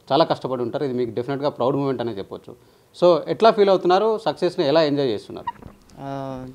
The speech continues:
Speaker 2: చా-, first of all, thank you, thank you for coming and, ఆ, చాలా హ్యాపీగా ఫీల్ అవుతున్నాను. And, ఆ, నా ఎక్స్‌పెక్టేషన్స్ కంటే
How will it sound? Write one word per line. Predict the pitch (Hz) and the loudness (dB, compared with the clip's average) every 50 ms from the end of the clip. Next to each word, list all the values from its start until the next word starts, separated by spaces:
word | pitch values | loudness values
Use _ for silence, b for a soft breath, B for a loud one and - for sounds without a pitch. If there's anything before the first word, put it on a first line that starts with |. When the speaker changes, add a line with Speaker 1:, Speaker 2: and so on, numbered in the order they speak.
| - - - | -16 -12 -10
Speaker 2:
చా-, | 131 127 127 127 - - - | -10 -10 -10 -12 -12 -10 -10
first | 139 139 - - | -10 -10 -8 -6
of | - 160 | -4 -4
all, | 156 - | -4 -2
thank | 160 139 143 151 147 160 165 | -4 -4 -4 -6 -6 -6 -4
you, | 170 175 175 | -4 -4 -6
thank | 180 - - 147 139 139 143 | -8 -12 -14 -14 -14 -10 -10
you | 156 147 151 | -10 -8 -8
for | 147 | -8
coming | 143 147 135 135 147 160 160 | -8 -8 -8 -8 -8 -8 -8
and, | 160 156 147 143 143 139 135 | -8 -8 -8 -10 -8 -6 -4
ఆ, | 131 127 123 120 123 123 120 120 135 - - 135 | -4 -4 -4 -6 -8 -8 -10 -12 -14 -12 -8 -4
చాలా | 131 147 156 | -2 -2 -2
హ్యాపీగా | 160 147 - - 156 165 | -2 -4 -6 -4 -6 -6
ఫీల్ | 160 165 165 156 | -6 -6 -8 -8
అవుతున్నాను. | 151 151 147 151 151 143 135 147 180 226 - b b b b b b _ - 127 127 | -8 -10 -10 -12 -12 -12 -12 -12 -14 -16 -18 b b b b b b _ -14 -12 -12
And, | 127 131 131 131 | -10 -8 -8 -6
ఆ, | 127 127 127 131 | -6 -6 -6 -8
నా | 127 131 127 | -8 -10 -12
ఎక్స్‌పెక్టేషన్స్ | 120 120 - 156 143 - 156 147 - - 156 151 - | -12 -8 -8 -10 -8 -6 -8 -8 -8 -10 -14 -12 -12
కంటే | - 143 143 143 156 156 156 151 147 143 | -12 -12 -8 -6 -6 -4 -4 -4 -6 -8